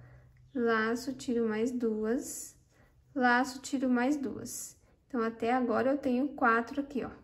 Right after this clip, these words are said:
tá vendo? Então, agora eu tenho quatro aqui, tá vendo?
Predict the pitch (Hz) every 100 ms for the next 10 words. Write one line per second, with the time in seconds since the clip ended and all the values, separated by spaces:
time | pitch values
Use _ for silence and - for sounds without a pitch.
0 | - - 226 220 240 277 285 - - _
1 | - - - - - _ _ _ _ -
2 | 254 240 240 233 233 233 247 269 - 247
3 | 233 302 330 - - - - 226 240 302